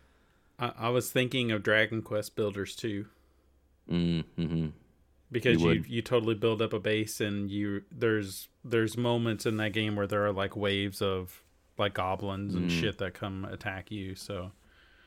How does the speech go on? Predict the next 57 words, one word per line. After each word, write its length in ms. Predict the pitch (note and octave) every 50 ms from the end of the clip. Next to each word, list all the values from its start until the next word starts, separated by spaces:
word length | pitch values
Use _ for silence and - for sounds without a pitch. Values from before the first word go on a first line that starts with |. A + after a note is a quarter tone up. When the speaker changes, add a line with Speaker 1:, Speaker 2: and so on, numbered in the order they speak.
| - - - _ _ _ _
Speaker 1:
I 40 | -
was 80 | B2 A2
like, 180 | B2+ B2 A2+ -
"This, 200 | D#3+ E3 E3 -
there's 240 | - - D3 C#3+ -
something 280 | - F#3+ G3+ G3+ G3 C#3+
I've 160 | B2 G#2+ -
played 180 | - B2+ A2+
recently 440 | G2 A2 A#2+ B2+ - - A#2 G#2 G#2
that 160 | G2+ G#2 G2+
kinda 180 | - A#2+ A2 G2+
does 360 | F#2 F#2 A2 G#2+ G#2 G2 F#2
that 260 | G#2 G#2 G2+ G2+ -
mechanic," 760 | G#2 G#2+ - - - A#2 G#2+ G2+ F#2+ F2+ F#2 - - - - -
and, 180 | - - F#2 F2+
and 0 |
Speaker 2:
Yeah. 240 | E2 D#2+ E2 D#2+ D#2
Speaker 1:
it's 120 | D2+ D#2 -
totally 380 | - - F#2 F#2+ G2 - A2+
that. 180 | - F2+ F#2+ -
Speaker 2:
It, 80 | G2+ G2
it 140 | A#2 B2 A#2
seems 180 | - C#3+ C#3
Speaker 1:
So 60 | B2+
Speaker 2:
like 80 | B2+ A#2+
it's 140 | A#2+ - -
one 120 | A2 G#2+ G2+
of 60 | F#2
those 220 | F#2 F2+ F2 E2 -
games, 340 | - F#2 F2 E2 E2 D#2+
like 140 | - D#2 - -
a, 340 | D#2+ D#2 D2+ D2 D2 D2 - - _ _ _ _ _ _ _ _ _ _ _ _ _ _ -
like 100 | E2 C#2+
a 60 | D#2
systems 500 | D2+ - - - - - - E2 D2+ D2
game. 380 | - - D#2+ D#2 D2+ D2+ D2 C#2+ - -
Like, 100 | C#2+ - -
"Oh, 140 | G2 F#2 D#2+
if 120 | D2 -
I 60 | - D2+
build 220 | C#2+ E2 D#2 D2+
this, 200 | E2+ G#2 A#2 -
then 120 | - D2 D#2
I 80 | D2+
can 140 | D2+ - D#2 D2
do 120 | D#2+ D#2
this, 300 | E2+ A2 A2+ G2+ - -
and 120 | F2 D#2+
if 120 | D#2 D2+ -
I 240 | E2 D#2+ D#2+ D#2+ D#2+
do, 320 | D#2 - D#2+ D#2+ D#2+ D#2+ D#2+ - -
you 120 | - E2 D#2+
know, 100 | D#2+ D#2+
I 60 | E2+
can 160 | - - F2+
mine 240 | E2 F2 E2+ E2+ F2
this 260 | F#2+ A2+ A#2+ - -